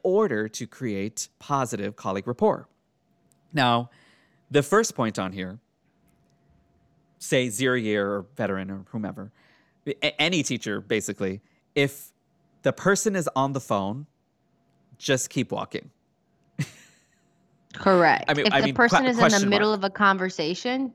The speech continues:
Speaker 2: just keep walking.
Speaker 1: I have knocked on a door, not having seen them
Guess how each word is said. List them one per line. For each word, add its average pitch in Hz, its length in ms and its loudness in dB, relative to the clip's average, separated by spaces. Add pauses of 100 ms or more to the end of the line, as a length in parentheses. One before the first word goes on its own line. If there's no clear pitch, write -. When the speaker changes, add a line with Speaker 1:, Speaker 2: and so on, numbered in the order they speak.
Speaker 2:
just 151 360 -2
keep - 220 -6
walking. - 520 -6 (2500)
Speaker 1:
I 143 640 2
have 104 560 2 (340)
knocked 139 540 0
on 123 160 -2
a 107 60 -4
door, 104 540 -6 (280)
not 127 600 -4
having 120 560 -6
seen 226 640 -8
them 113 300 -4